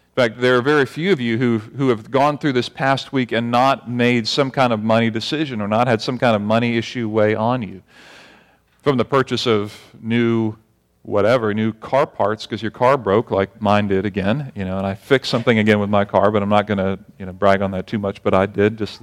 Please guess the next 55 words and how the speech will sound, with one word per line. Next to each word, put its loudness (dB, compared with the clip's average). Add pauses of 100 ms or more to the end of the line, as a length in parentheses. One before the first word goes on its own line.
(140)
you -6
know, 0
all -4
right. 0 (1600)
And -2
if -8
something -2
breaks -2
down 0
and -2
you 0
think, -2
"Oh 0
man, 0
do 0
I," 2
and -2
you 0
ask 0
the -6
question, -2
"Do 0
I 2
have 0
the -2
money -2
for -2
it?" 0
It's -10
a 0
little 0
bit 2
of -2
a -4
strain -2
on 0
you, -6
right? 2
A -2
little 0
bit -4
of -10
a -8
strain, -2
a -4
push -4
on -6
you. -8
You -4
know, 0
we, 2
we -2
think -2
about, 0 (240)
um, -4